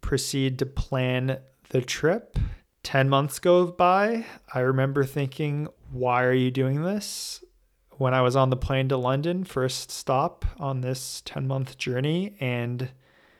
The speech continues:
looking back on it, it's the best decision I've ever made in my life. The amount of things I've learned about myself and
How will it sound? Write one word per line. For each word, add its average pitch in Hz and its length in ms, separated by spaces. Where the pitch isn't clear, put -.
looking 143 300
back 131 260
on 170 160
it, 196 240
it's - 220
the - 120
best 131 360
decision 135 420
I've 131 220
ever 131 200
made 127 280
in 131 80
my 127 160
life. 120 720
The 135 160
amount 127 300
of 135 100
things 123 400
I've 123 380
learned 120 400
about 123 280
myself 117 1040
and 120 640